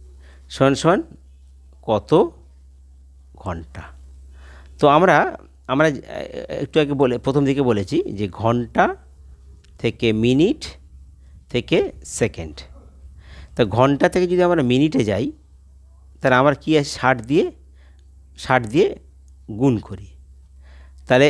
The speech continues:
এবার মিনিট থেকে যদি আমি ফের সেকেন্ডে যাই, ফের আবার ষাট দিয়ে গুণ। তো আমরা এখানে দেখো, মিনিট থেকে আমাদের মিনিট দেওয়া আছে, যাবো ঘন্টাতে। এখানে আছি ঘন্টা, তাহলে আমরা পিছনে আসছি। তো এবার মিনিট থেকে যদি আমরা ঘন্টায় আসি,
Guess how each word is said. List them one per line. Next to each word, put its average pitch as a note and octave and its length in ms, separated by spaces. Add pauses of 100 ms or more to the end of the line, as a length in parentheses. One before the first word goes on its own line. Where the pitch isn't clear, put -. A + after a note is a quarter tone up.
(120)
এবার B2+ 160 (140)
মিনিট G3+ 320
থেকে G#3 220
যদি F#3+ 140
আমি F3 100
ফের D3+ 120 (320)
সেকেন্ডে C3 480
যাই, A#2 140 (540)
ফের C4 160 (160)
আবার D#3+ 200 (100)
ষাট G#2+ 160 (120)
দিয়ে C#3+ 120 (120)
গুণ। F2+ 140 (2000)
তো E3 60 (140)
আমরা D#3+ 220
এখানে F3+ 260
দেখো, C#3+ 180 (340)
মিনিট E3 300
থেকে G3+ 200 (480)
আমাদের C3+ 260
মিনিট D3+ 240
দেওয়া D#3 220
আছে, F#3+ 120 (100)
যাবো A#2 160 (100)
ঘন্টাতে। F#2 300 (140)
এখানে D3+ 300
আছি - 160 (540)
ঘন্টা, G#2+ 320
তাহলে C3 160 (100)
আমরা C3+ 160 (160)
পিছনে F3 380
আসছি। - 200 (380)
তো - 140
এবার B2 140 (140)
মিনিট E3 300
থেকে G3+ 160
যদি G3+ 140
আমরা F3 120 (120)
ঘন্টায় B2 460
আসি, - 160